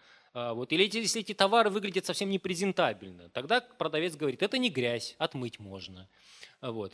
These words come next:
То есть, э, э, речь идет совершенно, совершенно как бы о других аспектах, э,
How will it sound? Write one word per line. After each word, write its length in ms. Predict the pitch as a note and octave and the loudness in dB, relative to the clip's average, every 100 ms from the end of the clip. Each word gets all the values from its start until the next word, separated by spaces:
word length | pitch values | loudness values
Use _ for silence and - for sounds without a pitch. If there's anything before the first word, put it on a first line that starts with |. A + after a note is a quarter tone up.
| - | 2
То 80 | G3+ | 2
есть, 280 | G#3+ - | 2 2
э, 260 | G#3 F#3 D#3 - - - - - | 4 4 2 -8 -20 -20 -20 -8
э, 420 | D3+ D3 D3 D3+ E3 | 0 2 2 0 0
речь 260 | C#3+ A#3 | 0 0
идет 160 | G#3 A#3 | -2 0
совершенно, 640 | F#3+ F#3 E3+ - C#4 B3+ | 0 0 0 0 0 0
совершенно 420 | F3+ F3+ G#3 A#3 G3 | 0 0 0 0 -2
как 160 | F#3+ E3+ | 0 4
бы 100 | F3+ | 4
о 60 | |
других 400 | D3 F3+ G3+ - | 2 -2 -2 -4
аспектах, 760 | G#3 - - A#3 E3 - A#2+ | -4 -4 -2 2 2 2 -8
э, 40 | - | -6